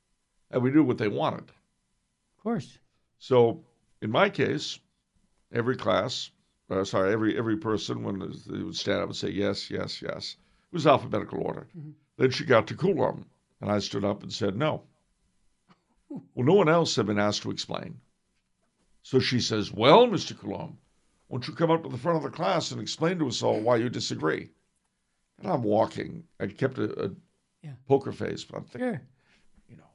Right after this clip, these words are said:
Speaker 1: I know she thinks she's doing well. We'll see. So I get up there to the front of the class, and I
Speaker 2: Yeah.
Speaker 1: turn around. And I said, "Well, sister,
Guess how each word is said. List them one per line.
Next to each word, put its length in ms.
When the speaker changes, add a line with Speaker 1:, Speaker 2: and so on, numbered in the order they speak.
Speaker 1:
I 180
know 300
she 200
thinks 300
she's 220
doing 320
well. 260
We'll 160
see. 340
So 140
I 40
get 140
up 140
there 160
to 40
the 80
front 240
of 60
the 100
class, 260
and 100
I 40
Speaker 2:
Yeah. 60
Speaker 1:
turn 140
around. 400
And 100
I 20
said, 240
"Well, 180
sister, 460